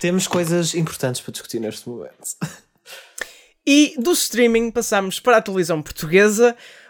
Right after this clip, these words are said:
Speaker 2: onde os ídolos, que já falámos quando estrearam, agora passaram para a fase de galas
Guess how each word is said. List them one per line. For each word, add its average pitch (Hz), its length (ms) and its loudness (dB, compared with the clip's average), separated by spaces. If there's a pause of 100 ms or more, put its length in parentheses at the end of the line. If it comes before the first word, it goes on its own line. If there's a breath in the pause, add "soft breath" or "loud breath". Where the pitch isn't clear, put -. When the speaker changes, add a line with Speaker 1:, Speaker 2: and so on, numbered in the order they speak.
Speaker 2:
onde 262 400 2 (180)
os 302 220 0
ídolos, 226 480 -2
que - 120 -18
já 202 220 4
falámos 190 560 0
quando 226 200 0
estrearam, 175 540 2
agora 311 220 2
passaram 247 440 0
para 240 300 0
a 240 40 -4
fase 233 340 -2
de 208 120 -4
galas 170 560 0